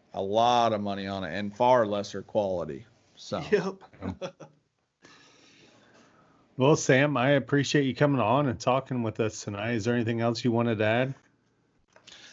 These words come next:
Speaker 1: No, you know, I, I appreciate you guys having me on to talk a little bit about Wicked Weights. I, I, I just, the only thing I would add is, look, the, the stuff that I'm talking about is stuff that I use on a daily basis. I know it works.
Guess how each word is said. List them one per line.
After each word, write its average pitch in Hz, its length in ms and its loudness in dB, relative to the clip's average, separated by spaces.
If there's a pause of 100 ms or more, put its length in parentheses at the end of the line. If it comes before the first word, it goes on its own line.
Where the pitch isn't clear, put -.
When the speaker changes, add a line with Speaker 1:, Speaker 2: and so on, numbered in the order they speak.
(140)
Speaker 1:
No, 233 280 6
you 214 200 0
know, 220 300 2
I, 156 140 4
I 123 120 0
appreciate 151 520 -2
you 139 80 -8
guys 139 280 4
having 135 260 -2
me 135 120 -2
on 135 240 0
to 147 80 -4
talk 135 280 0
a 127 40 -8
little 127 240 0
bit 120 160 0
about 110 300 2
Wicked 120 260 -4
Weights. 123 600 0
I, - 120 -4 (120)
I, 101 80 -10 (300)
I 95 80 -8
just, 110 380 -8 (260)
the 107 100 -4
only 131 140 0
thing 127 200 0
I 117 120 4
would 117 140 0
add 110 320 2
is, 98 400 -6 (960)
look, 117 260 -2
the, 104 280 -10 (160)
the 113 100 -4
stuff 147 280 -2
that 127 120 0
I'm 107 100 -2
talking 120 340 -2
about 127 340 0
is 92 60 -12
stuff 117 240 -4
that 101 100 -2
I 95 40 -4
use 95 300 -8
on 101 100 -6
a 95 60 -8
daily 98 320 -6
basis. 104 800 -6 (420)
I 98 80 -4
know 98 240 -2
it 107 100 -2
works. 110 420 -2